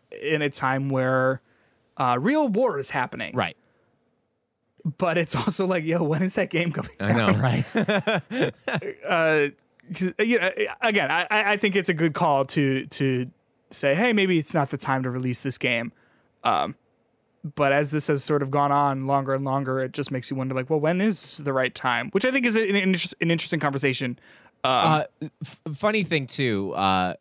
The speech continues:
Speaker 2: maybe we should start off with the Nintendo thing 'cause we're here at this point.
Speaker 1: Yeah, go
Speaker 2: But,
Speaker 1: ahead.
Speaker 2: like, uh, I heard that Nintendo allegedly has its next Fire Emblem game done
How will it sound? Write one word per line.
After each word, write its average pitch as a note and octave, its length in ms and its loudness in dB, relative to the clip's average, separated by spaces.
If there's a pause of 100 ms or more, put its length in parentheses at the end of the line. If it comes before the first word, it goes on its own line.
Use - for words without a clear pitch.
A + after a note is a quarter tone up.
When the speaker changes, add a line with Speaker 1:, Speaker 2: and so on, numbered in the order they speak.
(100)
Speaker 2:
maybe F#3+ 200 0
we A3 60 2
should D3+ 200 -2
start G#2+ 220 0
off G2 120 2
with G2+ 120 -10
the F#2+ 100 -4
Nintendo F2 360 -4
thing F2 140 -6
'cause G2+ 160 -4
we're A2+ 100 -2
here G#2 200 0
at E2 100 -2
this E2+ 140 -4
point. E2+ 360 -2 (220)
Speaker 1:
Yeah, A#3+ 220 0
go - 80 2
Speaker 2:
But, F3+ 60 2
Speaker 1:
ahead. C#3+ 100 2
Speaker 2:
like, B2+ 340 0
uh, A#2+ 300 0
I C3 120 0
heard A#2+ 680 0 (360)
that B2 300 -2
Nintendo C3+ 480 0
allegedly A2+ 680 -2
has G#2+ 460 -2
its - 220 -6
next A#2 320 -4
Fire A2+ 340 0
Emblem G2 380 -2
game F2+ 500 -2 (380)
done A2+ 400 0